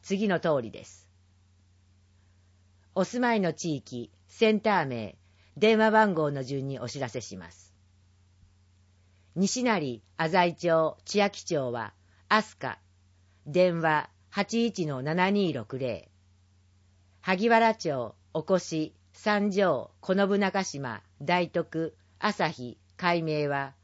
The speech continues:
ユンタク、六四の五八八二。宮西、今伊勢町、奥町は、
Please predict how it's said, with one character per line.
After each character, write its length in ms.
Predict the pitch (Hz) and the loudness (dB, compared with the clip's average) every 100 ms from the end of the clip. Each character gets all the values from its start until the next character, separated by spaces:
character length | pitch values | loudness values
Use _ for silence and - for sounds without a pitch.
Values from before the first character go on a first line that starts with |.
| _ _ _ - | _ _ _ -4
ユ 220 | 185 233 | 2 4
ン 80 | 196 | 2
タ 140 | 131 | -4
ク、 260 | - 117 - _ _ _ _ _ 139 | -10 -14 -16 _ _ _ _ _ -2
六 260 | 180 220 | 0 2
四 280 | 233 233 170 | 4 4 2
の 240 | 135 110 | -4 -6
五 180 | 127 208 | 2 2
八 260 | 196 202 139 | 4 0 -6
八 300 | 127 - 127 | -12 -10 -8
二。 320 | 131 110 95 _ _ _ _ _ _ _ _ _ _ _ _ _ _ | -8 -10 -14 _ _ _ _ _ _ _ _ _ _ _ _ _ _
宮 320 | - 180 214 220 | -2 2 4 4
西、 460 | 214 - 208 - _ _ | 0 -2 -6 -8 _ _
今 280 | 190 202 214 | 0 2 2
伊 40 | |
勢 180 | 214 220 | 2 2
町、 380 | 214 147 123 107 _ | 0 -4 -4 -8 _
奥 240 | 165 160 226 | -6 -4 -4
町 300 | 170 135 113 | -2 -4 -4
は、 200 | 113 | -8